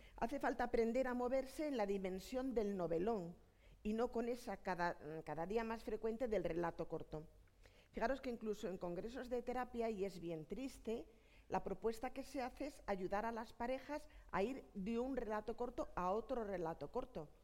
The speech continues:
Dicen, "Pero ¿cómo va a vivir una pareja sesenta años juntos? O cincuenta, o veinticinco. Antes aguantaban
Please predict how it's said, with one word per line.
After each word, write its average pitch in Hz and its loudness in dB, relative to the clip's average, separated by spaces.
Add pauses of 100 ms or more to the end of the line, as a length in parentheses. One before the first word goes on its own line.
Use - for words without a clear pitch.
(460)
Dicen, 175 -2
"Pero 160 2
¿cómo 185 2
va 254 4
a - 0
vivir 233 -2
una 208 0
pareja 175 2
sesenta 170 -2
años 262 -4 (160)
juntos? - -4 (360)
O 202 6
cincuenta, 220 -4
o 208 4
veinticinco. 190 -2 (280)
Antes 175 -6
aguantaban 220 -2